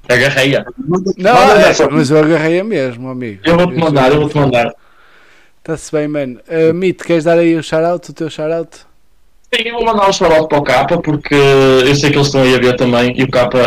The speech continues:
Speaker 1: é o de sempre. E, eh, e mandar um shout-out para toda a malta que está agora envolvida nesta, eh, nova geração dos, dos Lumberjacks, não é? Nova direção, nova, novo caminho, eh, e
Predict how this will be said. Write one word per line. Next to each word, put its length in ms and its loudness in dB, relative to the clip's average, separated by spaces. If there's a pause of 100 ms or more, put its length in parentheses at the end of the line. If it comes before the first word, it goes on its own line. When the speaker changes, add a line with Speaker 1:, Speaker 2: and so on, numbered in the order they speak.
Speaker 1:
é 100 2
o 60 2
de 120 -8
sempre. 460 -2 (200)
E, 60 0
eh, 840 4
e 60 -2
mandar 220 2
um 80 0
shout-out 280 0
para 120 -4
toda 180 0
a 60 2
malta 260 0
que 60 -4
está 320 0 (360)
agora 220 2
envolvida 400 2
nesta, 580 0 (440)
eh, 500 0 (180)
nova 300 4
geração 420 -2
dos, 220 -2 (100)
dos 160 -2
Lumberjacks, 640 0
não 120 -2
é? 180 2
Nova 240 0
direção, 600 2
nova, 640 2 (680)
novo 240 2
caminho, 600 0 (160)
eh, 640 2
e 460 -2